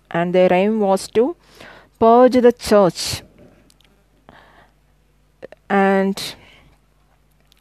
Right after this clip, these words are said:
they imposed strictness and austerity on the people, and this made the age stand out in sharp contrast to the vitality of Elizabethan age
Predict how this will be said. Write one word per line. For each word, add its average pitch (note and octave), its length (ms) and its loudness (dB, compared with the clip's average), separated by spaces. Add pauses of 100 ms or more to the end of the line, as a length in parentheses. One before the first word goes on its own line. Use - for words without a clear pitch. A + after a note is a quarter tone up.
(500)
they A#3 160 6
imposed B3 500 2
strictness A3+ 720 0
and G#3+ 220 2
austerity F#3+ 840 -2 (100)
on F3 200 -2
the F3 80 -4
people, F3+ 560 -2 (680)
and F3 340 -2
this F#3+ 180 0
made G#3 520 2
the G#3 120 2
age F#3 460 0 (100)
stand F3+ 460 0
out F3+ 240 0
in F3+ 160 -4
sharp G#3 540 -2 (140)
contrast F3 840 -2 (720)
to F#3 80 -4
the E3+ 100 0
vitality F3+ 680 0
of F#3 300 -4
Elizabethan E3+ 580 0
age - 540 -4